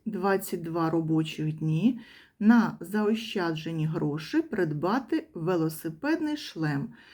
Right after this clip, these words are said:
вартістю вісімсот дев'яносто гривень? В умові задачі сказано, що Василь щодня витрачає двадцять гривень на проїзд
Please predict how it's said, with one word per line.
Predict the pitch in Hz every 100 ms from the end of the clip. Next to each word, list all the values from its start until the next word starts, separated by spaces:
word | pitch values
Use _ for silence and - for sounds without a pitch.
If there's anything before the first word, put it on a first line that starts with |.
| - - -
вартістю | 160 190 160 160 254 277 - 349 -
вісімсот | 175 175 - 170 - - 330 - -
дев'яносто | 160 160 156 165 220 233 - 240 - -
гривень? | 156 143 - - 233 _ _ _ _ _ _ _ _ _ _ _ _ _ _ _ _ - - _ _ _ _ _ _ _ _ _ _ _ _ _ _ _ _ _ _ _ _ _ _ _
В | 202
умові | 226 392 359
задачі | 240 220 277 - 233
сказано, | - 170 160 185 226
що | 233 - 214
Василь | 214 - 302
щодня | 302 - 190 185 165 190 220
витрачає | 185 208 214 185 - 269
двадцять | 196 160 175 170 156 -
гривень | 160 175 214 320 320 196
на | 208
проїзд | 220 175 160 170 165